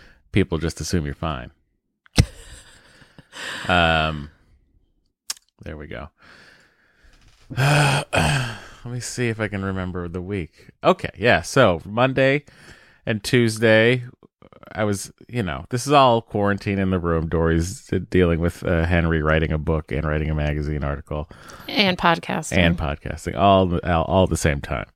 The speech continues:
Speaker 1: She pulled a me, but with additionally taking care of Henry the whole time.
Speaker 2: Mm-hmm.
Speaker 1: Uh, so first of all, let's just, let's all say thank you to Dory for making my life possible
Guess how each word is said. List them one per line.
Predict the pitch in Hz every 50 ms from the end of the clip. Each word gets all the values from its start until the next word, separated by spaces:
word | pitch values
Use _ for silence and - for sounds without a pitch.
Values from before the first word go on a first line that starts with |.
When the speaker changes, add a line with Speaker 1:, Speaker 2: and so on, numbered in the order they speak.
| _ _ - - - - - - _ _ _
Speaker 1:
She | - - 107
pulled | - - 113 107 92
a | 92
me, | 85 82 78 67 57 57 78 - - - _ _ _ _ _ _ _ _ _ _ _ _ _ _ _ _ _ _ _ _ _ _ _ _ _ _
but | - 85 82
with | 80 78 - -
additionally | 76 71 - 80 73 - - 71 60 62 -
taking | - - 64 - 76 71
care | 71 62 55
of | -
Henry | - 62 - 64 62
the | 50 -
whole | - - 50
time. | - - - - - - -
Speaker 2:
Mm-hmm. | 247 262 247 285 349 349 - - - - - - - - - - - - - _ - -
Speaker 1:
Uh, | 110 104 98 95 92 92 90 90 90 87 85 82 80 80 80
so | 82 - - - 82 73 76 76
first | - - 127 143 175 165 - -
of | 90 64
all, | 58 50 50 52 64
let's | 78 76 - -
just, | - 80 76 - - - - - - -
let's | - 98 -
all | - 95 82 80
say | - - - 85 80 73 71
thank | - - 95 92 90 -
you | 117
to | 117 127
Dory | 117 98 80 71 71 73 82 107 113 110 - - _ _ _ _ _ _ _ _ _ _
for | _ _ - - 85 80 76
making | 67 82 78 78 - 90 85 85 82 80 80
my | 78 78 78 78
life | 78 80 80 85 -
possible | - 87 67 64 73 76 71 - - 90 92